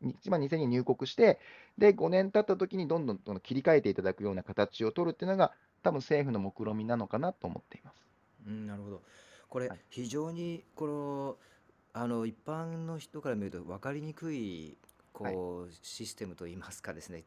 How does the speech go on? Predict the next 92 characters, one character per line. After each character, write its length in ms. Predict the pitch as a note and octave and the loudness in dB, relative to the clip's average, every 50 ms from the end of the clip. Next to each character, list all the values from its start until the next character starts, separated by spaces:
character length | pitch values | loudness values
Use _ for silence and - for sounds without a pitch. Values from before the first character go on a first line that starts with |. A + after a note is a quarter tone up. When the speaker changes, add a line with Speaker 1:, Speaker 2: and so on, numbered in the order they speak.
| - G#2 | -16 -14
Speaker 2:
技 120 | F#2+ A#2+ | -12 -10
能 260 | B2+ D3+ D#3 D3 C#3+ | -8 -6 -6 -6 -8
実 160 | B2+ - C#3 C3 | -8 -10 -12 -12
習 280 | - - - G2 F2 | -12 -12 -12 -14 -14
と 100 | - E2 | -14 -14
か 140 | D#2 F2 D#2+ | -14 -14 -14
特 240 | - - F#2+ - _ | -14 -16 -18 -20 _
定 260 | - C#3+ C#3 C3 B2+ | -8 -6 -6 -6 -6
技 120 | G#2 - B2+ | -8 -8 -8
能 280 | B2+ A2+ G2+ F2+ E2 - | -8 -8 -8 -10 -12 -14
と 100 | - E2 | -16 -14
か、 160 | - - B2 | -10 -8 -6
<laughs> 20 | |
Speaker 1:
は 100 | A2+ - - - - - - - _ - | -8 -8 -10 -14 -20 -20 -20 -20 _ -8
い。 60 | A#2+ | -6
Speaker 2:
い 40 | B2 | -4
ろ 120 | D3 D3+ | -4 -4
い 40 | D3+ | -4
ろ 120 | D3+ D3 | -6 -8
と 80 | - C#3 | -8 -10
こ 100 | C#3+ C3 | -10 -10
う 20 | |
制 240 | - - D#3 D3+ C3 | -8 -6 -6 -6 -6
度 100 | G#2+ F2 | -6 -8
が 120 | D#2 D2+ | -8 -10
ね、 220 | D2 E2 E2 D#2 D2+ - - _ | -10 -12 -12 -12 -14 -16 -20 _
あ 120 | - F2+ F2 | -18 -16 -12
の、 280 | F2 E2+ E2 E2 D2+ - - - _ - | -10 -10 -10 -12 -12 -16 -20 -20 _ -18
分 100 | F#2 F2+ | -18 -14
か 120 | - C#3+ | -12 -12
れ 100 | C3 B2 | -12 -12
て、 360 | - - F#2 E2 D#2 C#2+ - _ _ _ _ _ _ - | -10 -10 -10 -8 -8 -8 -10 _ _ _ _ _ _ -20
ま 60 | E2+ | -20
あ、 40 | E2+ | -18
ち 100 | - - D#3 | -16 -16 -16
ょ 20 | |
っ 40 | - | -14
と 60 | - | -14
そ 120 | - - | -14 -12
の 100 | C3 C#3+ | -12 -10
あ 60 | D3+ C#3 | -10 -10
た 140 | B2+ C#3 | -8 -8
り 220 | A2+ G2 F2 E2 D#2 | -8 -8 -8 -8 -10
を 80 | D2 | -10
で 100 | C#2 D2 | -12 -14
す 80 | C#2+ - | -16 -14
ね、 100 | E2 D#2+ | -12 -12
Speaker 1:
そ 60 | D2+ | -12
う 40 | C#2 | -12
で 40 | - | -14
す。 100 | - _ - | -18 _ -16
Speaker 2:
え 120 | F2+ F2 | -16 -16
ー 20 | E2+ | -16
と、 200 | - F2 E2 D#2+ | -16 -16 -18 -18
ち 100 | - - | -20 -20
ょ 20 | |
っ 40 | - _ _ | -20 _ _
と 100 | _ - | _ -20
で 60 | A#1+ D#2 | -20 -20
す 100 | - - | -20 -20
ね、 80 | E2 | -20
噛 140 | - - - | -20 -18 -18
み 100 | F#2 E2+ | -18 -18
砕 240 | - - F#2+ G2 F#2 | -16 -14 -12 -12 -12
い 60 | E2+ | -12
て 120 | - - C#2+ | -14 -16 -20
み 80 | D2+ | -20
た 120 | - E2 D2+ | -16 -16 -16
い 40 | C#2+ | -16
と 80 | D#2 | -14
思 120 | D2+ D#2+ D#2+ | -14 -14 -14
う 40 | |
ん 20 | D#2 | -14
で 60 | D2+ | -16
す 60 | - | -16
け 60 | - | -16
ど、 100 | D#2 D#2+ - | -18 -18 -18
Speaker 1:
は 240 | - - - C3 A#2 | -20 -16 -12 -12 -12
い。 40 | - | -10
Speaker 2:
あ 80 | G#2 | -10
の、 240 | G2+ G2 G2 F#2+ F#2+ | -10 -10 -8 -8 -10
Speaker 1:
そ 60 | F#2+ | -10
う 20 | G2+ | -12
で 80 | C3+ | -12
す 20 | C3+ | -12
ね。 60 | G#2 | -14
Speaker 2:
今 60 | E2 | -14
で 60 | C#2+ | -14
す 80 | C#2 - | -16 -18
ね、 100 | C#2+ C#2+ - | -20 -20 -20
か 120 | - G#2 A2 | -18 -20 -20
ん-、 100 | A#2+ | -20